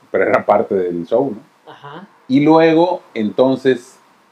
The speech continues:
Speaker 1: acuérdate que estamos hablando de que no había nada digital todavía.
Speaker 2: Sí, tú, o sea,
Speaker 1: Estamos hablando de, de
Speaker 2: cavernícola.
Speaker 1: Sí,
Speaker 2: <laughs> Sí,
Speaker 1: exacto,
Speaker 2: a
Speaker 1: sí.
Speaker 2: piedritas y pa-, a, y a palitos.
Speaker 1: Prácticamente. Entonces,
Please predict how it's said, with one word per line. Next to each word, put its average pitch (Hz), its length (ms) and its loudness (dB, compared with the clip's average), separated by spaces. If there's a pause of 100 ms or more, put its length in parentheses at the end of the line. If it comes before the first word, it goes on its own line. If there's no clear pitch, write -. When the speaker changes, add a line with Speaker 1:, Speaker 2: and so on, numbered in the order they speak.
(360)
Speaker 1:
acuérdate 127 440 2
que 107 60 0
estamos 127 260 0
hablando 127 340 2
de 101 160 0
que 95 160 -4
no 95 280 -2
había 113 220 2
nada 110 280 2
digital 110 680 -4
todavía. 107 480 -2
Speaker 2:
Sí, 220 100 -6
tú, 196 100 -4 (220)
o - 120 -20
sea, 160 340 -10
Speaker 1:
Estamos 120 340 -4
hablando 131 420 4
de, 92 320 0
de - 40 -10
Speaker 2:
cavernícola. 175 840 -2 (100)
Speaker 1:
Sí, 104 280 -4 (100)
Speaker 2:
<laughs> - 120 -20
Sí, 190 60 -12
Speaker 1:
exacto, 180 340 -2
Speaker 2:
a - 60 -4
Speaker 1:
sí. - 80 -4
Speaker 2:
piedritas 185 400 -2
y 160 60 -8
pa-, - 240 -10
a, 139 280 -18 (220)
y 202 80 -4
a 175 100 -8
palitos. 156 520 -4
Speaker 1:
Prácticamente. 98 880 -2
Entonces, 101 480 -4